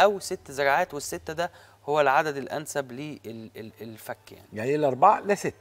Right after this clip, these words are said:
Speaker 1: يا أربعة يا ستة.
Speaker 2: ده، ده
Speaker 1: بنحدد
Speaker 2: الدلع.
Speaker 1: الكلام ده على حسب الأشعات ال-، المقطعية وعلى حسب كثافة العظم وعلى حسب سن المريض. يعني لما يكون سن المريض صغير،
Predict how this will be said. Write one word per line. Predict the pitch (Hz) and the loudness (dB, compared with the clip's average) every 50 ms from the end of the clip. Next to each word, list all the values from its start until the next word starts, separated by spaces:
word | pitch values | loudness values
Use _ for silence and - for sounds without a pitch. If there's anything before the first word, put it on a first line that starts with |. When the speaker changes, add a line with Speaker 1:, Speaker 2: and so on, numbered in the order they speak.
| - - - | -20 -16 -8
Speaker 1:
يا | 123 135 131 131 135 | -4 -2 0 0 0
أربعة | 127 127 135 175 185 190 | -2 2 6 6 6 6
يا | 170 139 | 6 0
ستة. | - - 110 _ _ - - - | -4 -10 -14 _ _ -20 -18 -8
Speaker 2:
ده، | 139 131 143 | -2 -2 -2
ده | |
Speaker 1:
بنحدد | - - 156 147 151 - - 208 - | -2 -2 -6 -4 -2 2 4 4 6
Speaker 2:
الدلع. | 170 170 147 185 | 6 4 4 2
Speaker 1:
الكلام | 170 147 - 156 165 180 190 190 170 | 0 -2 0 2 2 2 2 2 4
ده | 185 185 | 4 4
على | 175 170 175 170 160 | 4 4 2 2 2
حسب | - - 180 - 180 170 160 - - - - - - - - - | -2 -4 -2 0 0 -2 -2 -4 -20 -20 -20 -20 -20 -20 -12 -10
الأشعات | 139 139 - - 127 - - 131 117 123 147 165 160 - _ - - - - | -10 -10 -8 -8 -8 -6 -4 -2 0 0 0 0 0 -4 _ -20 -20 -16 -14
ال-، | 120 117 117 110 - 135 | -14 -12 -12 -12 -12 -12
المقطعية | 123 117 120 113 - - 139 156 170 | -10 -6 -6 -6 -4 -2 -2 0 2
وعلى | 170 170 175 165 | 4 2 2 2
حسب | - 170 - 180 160 - | -2 -4 -4 -4 -6 -4
كثافة | - 135 - 151 147 - - - | -8 -8 -6 -6 -6 -6 -8 -6
العظم | 127 120 139 170 156 135 - - - - - - | -2 2 2 2 0 -2 -18 -20 -20 -14 -2 2
وعلى | 151 165 175 160 | 4 4 4 4
حسب | - 175 - - - | 0 -2 -6 -6 -8
سن | - 165 147 143 | -8 -10 -10 -8
المريض. | 127 113 110 107 107 117 | -10 -10 -12 -12 -10 -4
يعني | 143 143 160 151 | -2 0 0 0
لما | 160 156 | -2 -4
يكون | 143 - 180 180 | -6 -6 -8 -8
سن | 165 - 175 180 175 | -8 -8 -8 -8 -8
المريض | 165 156 147 147 156 151 | -8 -6 -6 -6 -6 -8
صغير، | - - 131 139 147 156 151 | -10 -6 -2 -2 -2 -2 -2